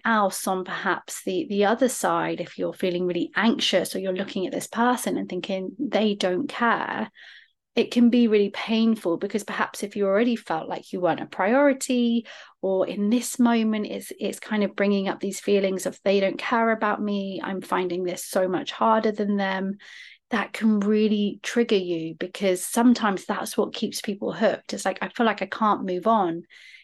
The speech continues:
until I know that they care. I can't move on until they feel some kind of pain as well." So I feel like if you're on kind of the other side of this, just to be aware of that. And if you are the one on this side and you kind of feel like,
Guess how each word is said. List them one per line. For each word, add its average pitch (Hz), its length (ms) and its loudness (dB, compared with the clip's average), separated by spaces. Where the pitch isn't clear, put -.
until 220 280 -2
I 220 100 2
know 196 320 2
that 175 160 -2
they 151 100 -4
care. 135 560 -4
I 208 140 0
can't 220 340 -2
move 202 200 0
on 220 200 4
until 180 280 -2
they 196 200 2
feel 196 220 -4
some 190 240 -4
kind 185 260 -2
of 175 120 -6
pain 180 380 -2
as 170 160 -8
well." 180 480 -2
So - 160 0
I 214 80 2
feel 247 160 2
like 240 160 2
if - 160 -4
you're 214 160 2
on 226 520 6
kind 214 160 -4
of 202 80 -6
the 202 120 0
other 180 140 -4
side 220 640 2
of 170 120 -2
this, - 280 -6
just - 300 -6
to - 60 -6
be 170 160 -2
aware 180 460 2
of 165 180 -6
that. - 280 -6
And 226 160 6
if - 180 0
you 226 340 4
are 196 300 4
the 196 100 -2
one 196 180 2
on 285 160 8
this 202 200 0
side 190 240 0
and 190 140 -6
you 196 60 -8
kind 196 260 -4
of 196 60 -8
feel 202 180 0
like, 180 260 -2